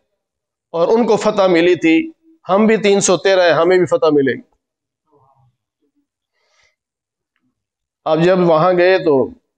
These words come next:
ظاہر ہے تعداد دیکھ کے پریشان ہوئے کہ تھوڑے ہیں، لیکن انہوں نے پھر کہا کہ، "دیکھو، اللہ کی قدرت یہ ہے، اللہ چھوٹی جماعت کے ذریعے سے بڑی جماعت کو کئی مرتبہ شکست دے چکا ہے۔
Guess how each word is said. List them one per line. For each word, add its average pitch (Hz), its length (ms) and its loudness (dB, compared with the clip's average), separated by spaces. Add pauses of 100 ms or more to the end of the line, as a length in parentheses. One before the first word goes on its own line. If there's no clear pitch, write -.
ظاہر 170 360 0
ہے 180 140 2
تعداد 151 300 0 (100)
دیکھ 160 160 0
کے 170 140 -2
پریشان 156 420 0
ہوئے 175 280 -2
کہ - 120 -16
تھوڑے 170 340 -2
ہیں، 156 180 -2 (1900)
لیکن 156 380 0 (160)
انہوں 175 180 2
نے 170 60 0
پھر 151 160 0
کہا 151 240 0
کہ، 160 100 -2
"دیکھو، 151 480 -2 (960)
اللہ 180 460 0
کی 170 120 2
قدرت 190 440 0
یہ 165 220 0
ہے، 160 400 0 (520)
اللہ 180 460 0
چھوٹی 196 480 0
جماعت 180 400 0
کے 165 120 0
ذریعے 156 380 0
سے 180 240 0
بڑی 170 420 0
جماعت 156 380 0 (100)
کو 180 160 0
کئی 233 340 0
مرتبہ 190 400 0
شکست 165 360 -2
دے 147 160 0
چکا 120 240 -4
ہے۔ - 200 -6